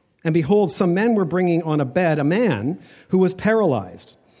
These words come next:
and they were seeking to bring him in and lay him before Jesus. But finding no way to bring him in because of the crowd, they went up on the roof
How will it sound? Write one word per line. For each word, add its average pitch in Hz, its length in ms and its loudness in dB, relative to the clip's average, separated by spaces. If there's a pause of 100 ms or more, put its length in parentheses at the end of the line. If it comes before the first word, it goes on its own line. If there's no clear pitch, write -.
(140)
and 160 120 2
they 175 60 2
were 175 140 2
seeking 240 340 0
to 180 80 0
bring 175 240 0
him 175 160 2
in 170 140 2
and 151 100 2
lay 165 220 2
him 190 140 2
before 160 340 -2
Jesus. 170 680 -4 (500)
But 151 140 -6
finding 247 420 0
no 214 140 2
way 190 180 2
to 175 80 0
bring 156 240 0
him 147 140 2
in 165 160 2
because 147 260 -2
of 123 80 -8
the 123 80 -6
crowd, 185 380 0
they 143 80 0
went 139 160 -2
up 233 160 -2
on 262 80 0
the 233 80 0
roof 135 320 -2